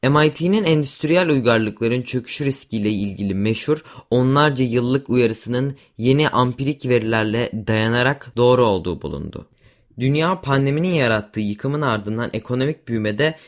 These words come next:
bir toparlanma beklerken araştırma salgın öncesi normale dönmeyi, çalışmanın riskleri hakkında acil soruları gündeme getiriyor.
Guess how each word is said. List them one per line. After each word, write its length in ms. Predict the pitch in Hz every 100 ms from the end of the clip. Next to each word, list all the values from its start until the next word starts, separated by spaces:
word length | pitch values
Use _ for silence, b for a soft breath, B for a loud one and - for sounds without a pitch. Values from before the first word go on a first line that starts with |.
| B
bir 180 | 131 135
toparlanma 640 | 135 135 131 127 127 143 127
beklerken 640 | 101 - 92 92 139 170 B B
araştırma 580 | - 127 127 - 147 165
salgın 420 | - 131 131 165
öncesi 440 | 151 113 107 - 113
normale 460 | 110 110 110 135
dönmeyi, 480 | 117 101 98 127 175 B B
çalışmanın 640 | - 143 127 - 147 147 127
riskleri 480 | 131 - - 147
hakkında 640 | 151 131 - 117 120 160 B B
acil 400 | - 120 127 147
soruları 540 | 143 139 120 120 131 139
gündeme 440 | 110 107 98 87
getiriyor. 440 | 78 80 - 71